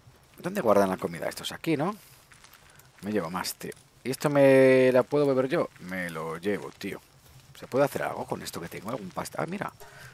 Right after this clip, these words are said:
Leche calentita. Ven. Ahí. Escupe fuego. Venga, pues me subo al, al lobo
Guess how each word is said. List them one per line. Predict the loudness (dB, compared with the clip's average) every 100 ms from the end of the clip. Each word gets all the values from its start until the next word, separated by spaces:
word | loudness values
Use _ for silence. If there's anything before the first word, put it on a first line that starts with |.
| -16
Leche | -8 -2 0
calentita. | 0 -2 -8 -10 -10 -10 -14 -20 -20 -20 -20 -20 -20 -20 -20 -20 -20 -20 -20 -20 -20 -20 0
Ven. | 2 2 -2 -8 -8 -6 -6 -4 -6 -8 -12 -20 -20 -20 -20 -20 -20 -20 -20 -20 -20 -20 -20 -20 -20 -20 -20 -20 -20 -4
Ahí. | 2 4 2 -4 -20 -20 -20
Escupe | -6 0 2
fuego. | 4 2 0 -6 -14 -20 -20 -20 -20 -20 -20 -20 -20 -20 -20 -20 -20 -20 -20 -20 -18 -18 -20 4
Venga, | 6 8
pues | 8 6
me | 6
subo | 6 12 12
al, | 12 8 6 6 2 4
al | 6 8
lobo | 8 8 6